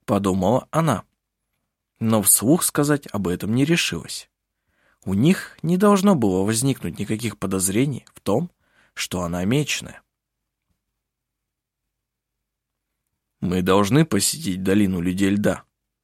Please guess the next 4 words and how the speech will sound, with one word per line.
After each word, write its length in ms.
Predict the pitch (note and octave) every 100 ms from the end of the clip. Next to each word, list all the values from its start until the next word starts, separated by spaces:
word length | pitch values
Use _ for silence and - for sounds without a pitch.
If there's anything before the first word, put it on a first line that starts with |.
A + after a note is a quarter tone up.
| _ _ _ _ _
сказал 440 | - - A2+ F3+
Хейке, 500 | G3+ - C3 B2 B2 - _ _ _ _ _
повторяя, 720 | G#2+ G#2 F#2 F#2+ C3 D3 -
словно 600 | - - F#2 A2+ D3 C#3+